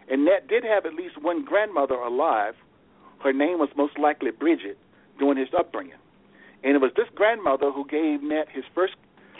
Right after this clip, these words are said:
lessons on religion and Christianity. It was also this grandmother who said, and quoted a phrase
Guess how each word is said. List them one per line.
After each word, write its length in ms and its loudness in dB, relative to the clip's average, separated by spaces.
lessons 500 0
on 200 -6
religion 560 -2
and 120 -16
Christianity. 680 -8
It 80 0
was 120 0
also 500 4
this 200 0
grandmother 500 2
who 200 -8
said, 260 0
and 140 -16
quoted 340 2
a 140 0
phrase 320 2